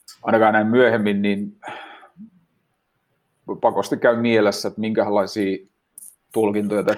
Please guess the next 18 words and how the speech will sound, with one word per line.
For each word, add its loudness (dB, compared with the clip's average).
kierroksia 0
Joplin 0
olisi -6
tästä -6
irrottanut, -2
jos -4
sillä 0
olisi 0
ollut 0
vähän, -4
ehkä -12
tekisi -4
mieli 0
sanoa, -2
sofistikoidumpi -2
yhtye, -2
elikkä -6
toi, 0